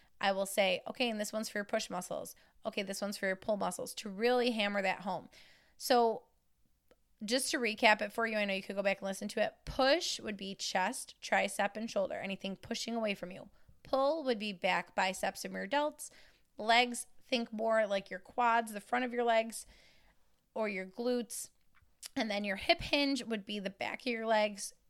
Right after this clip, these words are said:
your hamstrings, and then core. We hear that all the time.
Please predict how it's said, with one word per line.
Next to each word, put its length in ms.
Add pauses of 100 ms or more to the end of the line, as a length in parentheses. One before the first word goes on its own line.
(120)
your 200
hamstrings, 720
and 180
then 240 (120)
core. 480 (760)
We 60
hear 180
that 160
all 100
the 60
time. 240